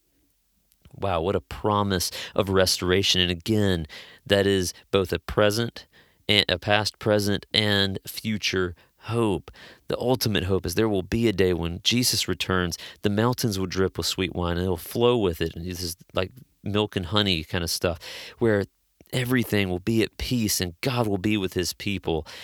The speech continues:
and we will eat and be happy in the presence of God, and we will be joyful in the presence of God, and we will worship God throughout the land because sin will be no more.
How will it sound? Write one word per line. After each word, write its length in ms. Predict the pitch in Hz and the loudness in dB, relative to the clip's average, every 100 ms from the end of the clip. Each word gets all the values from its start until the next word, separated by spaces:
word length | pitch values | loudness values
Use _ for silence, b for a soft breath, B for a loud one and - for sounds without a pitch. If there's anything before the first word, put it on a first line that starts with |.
| B | B
and 160 | - 95 | -4 0
we 180 | 117 120 | 0 0
will 280 | 92 92 - | 0 -2 -2
eat 320 | 120 110 - | -4 -2 -4
and 160 | 92 90 | -6 -4
be 220 | 95 85 B B B _ - | -4 -4 B B B _ -4
happy 440 | 127 120 - 90 | -2 -2 0 2
in 120 | 87 | 2
the 60 | 82 | 0
presence 520 | - 117 113 107 - | -2 0 0 0 -4
of 160 | 87 87 | -8 -2
God, 360 | 107 110 98 | 0 2 2
and 80 | 87 | 0
we 80 | 95 | -2
will 120 | 95 | -2
be 100 | 90 | -4
joyful 600 | 85 85 101 113 120 98 | -4 -2 2 2 0 -2
in 80 | 95 | -2
the 80 | 87 | -2
presence 340 | 110 98 98 | -2 -2 -2
of 100 | - | -6
God, 220 | 87 104 101 | -2 0 0
and 80 | |
we 100 | 92 | 0
will 220 | 92 87 90 | 0 -2 0
worship 500 | 107 120 - 92 - | 0 2 0 -4 -4
God 380 | 110 113 95 82 B B B | 0 2 2 -2 B B B
throughout 340 | 120 113 110 - | 0 2 0 -2
the 80 | |
land 720 | 95 98 120 110 87 73 76 - B B - | -2 0 2 2 0 -2 -10 -18 B B -8
because 420 | 98 107 95 - B | 0 2 0 -2 B
sin 640 | - - - 127 104 87 80 | -4 0 2 2 2 0 -2
will 140 | 95 | -4
be 600 | 87 - 117 95 82 78 - b b b | -2 0 2 2 0 -2 -6 b b b
no 300 | 92 90 92 | -4 0 0
more. 640 | 92 101 117 110 85 73 | 0 0 0 0 -2 -4